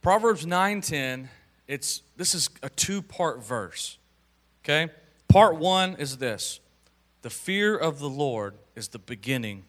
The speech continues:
of wisdom." And here's part two. "And the knowledge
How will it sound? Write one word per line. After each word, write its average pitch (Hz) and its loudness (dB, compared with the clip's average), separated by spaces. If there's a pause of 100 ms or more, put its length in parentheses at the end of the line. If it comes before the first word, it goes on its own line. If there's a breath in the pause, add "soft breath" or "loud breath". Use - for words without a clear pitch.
of 107 -10
wisdom." 120 -6 (1120)
And 101 -18
here's 156 0
part 147 0
two. 107 -8 (1300)
"And 123 -8
the 127 -6
knowledge 170 0